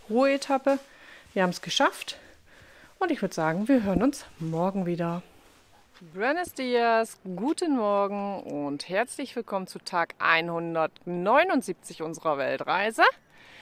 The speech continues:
Das war die Herberge, wo wir heute übernachtet haben. Da ist der Bernd schon und wir sind tatsächlich um kurz nach halb neun schon auf dem Weg. Das ist, äh,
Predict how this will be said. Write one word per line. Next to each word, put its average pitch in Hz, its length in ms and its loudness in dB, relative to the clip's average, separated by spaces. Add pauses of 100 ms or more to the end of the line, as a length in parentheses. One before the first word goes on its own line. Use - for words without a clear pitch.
(200)
Das 220 320 6
war 185 180 10
die 170 140 0
Herberge, 160 640 4
wo 269 120 4
wir 277 80 6
heute 294 220 8
übernachtet 339 680 6
haben. 415 280 10 (720)
Da 214 520 10
ist 202 380 8
der 190 160 10
Bernd 175 400 8
schon 277 220 10 (320)
und 370 600 10 (240)
wir 247 180 4
sind 302 240 2
tatsächlich 370 680 4
um 277 220 8
kurz - 460 12
nach 339 420 6
halb 269 300 10
neun 247 240 12 (1160)
schon 339 340 10
auf 285 260 12
dem 277 200 12
Weg. 269 300 12 (1600)
Das 220 260 8
ist, - 360 4
äh, 320 500 12